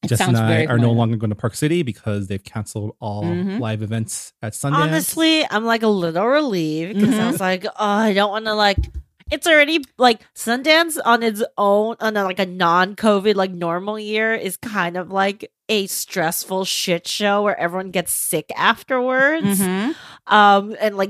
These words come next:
Speaker 3: you know, trudging through the snow and, like, to do that it, with, like, covid and masks and, like, all that. I was like, "Oh God, that sounds like a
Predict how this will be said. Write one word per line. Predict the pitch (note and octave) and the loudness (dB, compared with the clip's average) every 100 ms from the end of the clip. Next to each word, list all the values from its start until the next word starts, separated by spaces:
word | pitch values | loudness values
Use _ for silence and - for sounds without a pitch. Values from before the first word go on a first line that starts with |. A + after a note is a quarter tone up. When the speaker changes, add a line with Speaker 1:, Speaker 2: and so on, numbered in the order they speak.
| G#3 | -6
Speaker 3:
you | G3 | -8
know, | F#3 | -8
trudging | - A3+ F#3+ G#3 G3 | -4 -2 -2 -4 -2
through | G3+ | -2
the | F#3 F3+ | -2 -6
snow | - - G#3+ F#3+ F3+ F#3+ G3 | -6 -8 -4 -2 0 2 0
and, | F3 | -2
like, | F3+ F3+ _ | -4 -8 _
to | - | -4
do | A3 C4+ | -4 0
that | C4+ C4+ - | 2 2 2
it, | A#3+ G#3+ | 0 0
with, | G#3+ | -2
like, | G3 G3 - | -2 -4 4
covid | D4 C#4 C4+ B3+ A3+ | 4 6 6 6 4
and | E3+ G#3 G#3+ | -2 -6 -2
masks | A3 A3 A3 A3 A3+ | 2 4 2 0 -8
and, | G#3 | -6
like, | G#3 | -2
all | G3 G3+ | 0 2
that. | F#3 | 0
I | |
was | E3+ | -2
like, | E3+ | -6
"Oh | D#3 F#3 E3 | -2 0 0
God, | D#3 D3+ | -4 -4
that | D#3+ | -4
sounds | A#3 C4 | -6 -6
like | |
a | C#4+ | -6